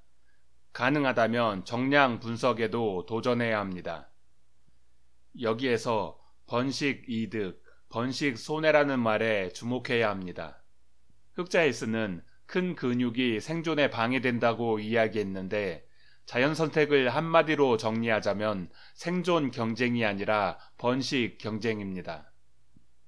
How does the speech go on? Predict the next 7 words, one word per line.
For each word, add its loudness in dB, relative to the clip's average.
아무리 -2
잘 4
생존해도 -2
번식을 -2
전혀 0
하지 -2
못한다면 -4